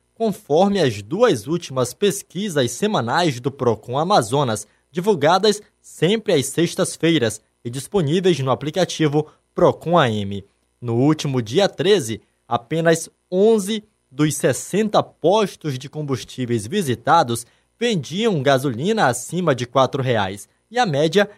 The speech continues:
era de três e noventa e nove. Conforme o último relatório,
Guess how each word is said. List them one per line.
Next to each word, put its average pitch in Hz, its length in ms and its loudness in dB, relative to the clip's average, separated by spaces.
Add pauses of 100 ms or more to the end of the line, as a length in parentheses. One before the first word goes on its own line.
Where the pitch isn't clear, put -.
(140)
era 127 240 2
de 117 160 -4
três 160 400 0
e - 20 -6
noventa 139 380 0
e 117 40 -2
nove. 98 440 -6 (300)
Conforme 127 600 0
o 160 60 0
último 180 420 -2
relatório, 117 640 2